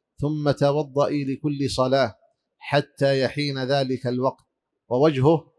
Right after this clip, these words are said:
أن النبي صلى الله عليه وسلم أمر المستحاضة بالوضوء لكل صلاة، لكل صلاة. وذهب بعض أهل العلم ومنهم المالكية إلى أن أصحاب الحدث الدائم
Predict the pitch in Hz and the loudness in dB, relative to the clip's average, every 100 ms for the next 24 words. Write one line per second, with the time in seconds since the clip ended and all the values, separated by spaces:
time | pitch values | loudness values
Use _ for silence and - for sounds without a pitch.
0 | _ _ _ 143 143 147 147 151 160 147 | _ _ _ -4 -2 0 0 0 0 0
1 | 147 147 139 147 156 147 139 143 156 151 | 0 -2 0 0 0 0 -2 -2 -2 -4
2 | 147 139 131 151 151 147 139 117 156 147 | -4 -4 -4 -6 -2 -2 -2 -6 -4 -4
3 | 143 139 139 - 135 127 147 143 139 135 | -4 -6 -10 -6 -4 0 -2 0 -4 -4
4 | 135 131 127 131 147 135 131 120 147 131 | -4 -6 -6 -6 -4 -4 -6 -6 -6 -4
5 | 113 120 127 120 - _ _ _ - 131 | -4 -2 0 -2 -4 _ _ _ -6 0
6 | 160 143 131 - 120 131 110 - _ _ | 2 2 0 2 2 2 0 -6 _ _
7 | _ _ 127 135 151 160 160 160 151 160 | _ _ 0 6 6 6 6 4 2 2
8 | 147 135 147 123 147 113 - _ 123 147 | 2 2 0 2 0 0 -10 _ -6 -2
9 | 135 147 139 135 135 131 127 135 151 160 | 0 0 -4 -2 0 0 -2 -4 -2 0
10 | 147 _ _ _ _ 127 135 113 147 143 | -2 _ _ _ _ 0 2 2 0 -2
11 | 123 139 - 156 156 147 135 151 151 143 | -2 -4 0 2 4 0 0 -2 0 -2
12 | 147 131 147 127 101 107 | -2 0 2 2 0 -8